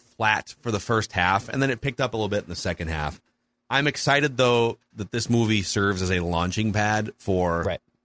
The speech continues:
Speaker 1: Fast Five and then going forward. But, uh, combined, it is a five on a one through ten scale,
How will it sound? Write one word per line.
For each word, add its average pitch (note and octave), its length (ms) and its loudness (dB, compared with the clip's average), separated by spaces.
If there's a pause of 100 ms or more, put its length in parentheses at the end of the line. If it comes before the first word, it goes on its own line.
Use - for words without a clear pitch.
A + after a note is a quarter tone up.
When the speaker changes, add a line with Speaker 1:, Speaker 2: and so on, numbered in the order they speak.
(180)
Speaker 1:
Fast G#2 300 0
Five E2+ 580 -4
and F2 140 -4
then E2 120 -2
going D#2+ 220 -4
forward. F2+ 440 -2 (460)
But, F#2 240 -4
uh, F#2 160 2
combined, A#2 720 2 (240)
it A#2+ 120 0
is A2 140 2
a G2+ 100 2
five A#2+ 760 0 (120)
on G#2+ 120 -4
a G#2+ 40 2
one A2 260 2
through A2+ 180 -2
ten G#2 340 0
scale, A2+ 580 -2